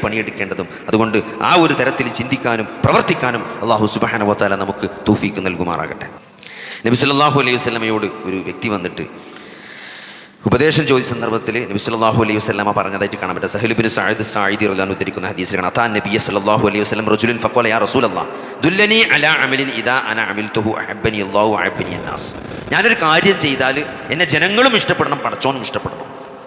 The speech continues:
അങ്ങനത്തെ ഒരു കാര്യം എനിക്ക് പറഞ്ഞു തരുമോ നബി എന്ന് ചോദിച്ചപ്പോൾ നബി സല്ലല്ലാഹു അലൈഹി വസല്ലം പറഞ്ഞു കൊടുത്തു. ഫഖാല റസൂലുള്ളാഹി സ്വല്ലല്ലാഹു അലൈഹി വസല്ലം,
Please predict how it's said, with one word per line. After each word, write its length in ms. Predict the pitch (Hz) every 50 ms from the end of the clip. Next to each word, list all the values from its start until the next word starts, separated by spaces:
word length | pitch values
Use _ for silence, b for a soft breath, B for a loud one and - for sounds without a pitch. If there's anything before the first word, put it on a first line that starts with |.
| - - - - - - - - - - -
അങ്ങനത്തെ 260 | 151 185 247 - - -
ഒരു 60 | - 151
കാര്യം 200 | 151 160 156 143
എനിക്ക് 160 | 120 - - 123
പറഞ്ഞു 240 | 113 110 110 131 127
തരുമോ 180 | 120 117 107 101
നബി 140 | - 113 113
എന്ന് 100 | 104 98 95
ചോദിച്ചപ്പോൾ 300 | 95 92 - - - 101 92
നബി 80 | 85 78
സല്ലല്ലാഹു 180 | - 101 98
അലൈഹി 100 | - 101
വസല്ലം 120 | 95 87 90
പറഞ്ഞു 160 | 87 90 92
കൊടുത്തു. 180 | 85 - - 73 - B B B -
ഫഖാല 280 | 127 - 123 117 104 98 101
റസൂലുള്ളാഹി 360 | - 113 104 98 95 90 85 -
സ്വല്ലല്ലാഹു 300 | 95 101 95 87 80 82 87
അലൈഹി 140 | 87 82 80
വസല്ലം, 240 | - 87 92 78